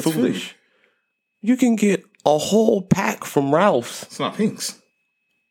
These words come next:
Speaker 2: I mean, it's 'cause they don't sell 'em. You just find out where they get the hot, I don't think they make their own specialty hot dogs.
Speaker 1: I think they do. I was gonna say, um, one thing is, oh, I don't even remember what I was gonna segue into. Um,
Speaker 2: Dang, that means they're killing, I wonder if Pink's knows about this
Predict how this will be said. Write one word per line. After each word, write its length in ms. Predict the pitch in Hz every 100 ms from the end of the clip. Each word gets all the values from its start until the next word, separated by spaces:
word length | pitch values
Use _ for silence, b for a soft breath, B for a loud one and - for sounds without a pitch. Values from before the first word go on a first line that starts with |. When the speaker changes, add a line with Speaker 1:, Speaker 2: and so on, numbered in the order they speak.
| _ _ _ _ -
Speaker 2:
I 100 | 175
mean, 260 | 165 165
it's 80 | 156
'cause 160 | - 160
they 100 | 156
don't 180 | 143 131
sell 320 | - 185 139
'em. 120 | 104
You 80 | 123
just 180 | 127 -
find 260 | 127 131
out 180 | 131 110
where 160 | 104 123
they 120 | 117
get 200 | 113 127
the 80 | 104
hot, 220 | 120 -
I 60 | 127
don't 120 | 135
think 160 | 139 127
they 120 | 131
make 320 | 110 127 -
their 160 | 110 85
own 260 | 120 120
specialty 580 | 113 - 120 120 104 107
hot 260 | 107 120 -
dogs. 440 | 110 90 82 - -
Speaker 1:
I 60 | 139
think 160 | 330
they 80 | 110
do. 180 | 90 -
I 80 | 127
was 100 | 151
gonna 160 | 175 226
say, 300 | - 190 165
um, 520 | 120 123 110 92 82
one 200 | 107 147
thing 160 | 131 110
is, 380 | 101 82 - _ _ _ _ 104
oh, 160 | 92 78
I 120 | 73
don't 180 | 71 76
even 260 | 73 73 69
remember 240 | 78 73
what 160 | 73 76
I 40 |
was 100 | 71
gonna 120 | 71
segue 420 | - 143 107 73
into. 320 | 76 76 95 -
Um, 500 | 117 113 98 78 71 _ _
Speaker 2:
Dang, 160 | 135 135
that 100 | 151
means 140 | 156
they're 100 | 151
killing, 320 | 147 - 160 -
I 60 |
wonder 240 | 123 143 165
if 140 | 127
Pink's 240 | 156 160 127
knows 240 | 117 113
about 300 | 101 98 -
this 260 | 95 101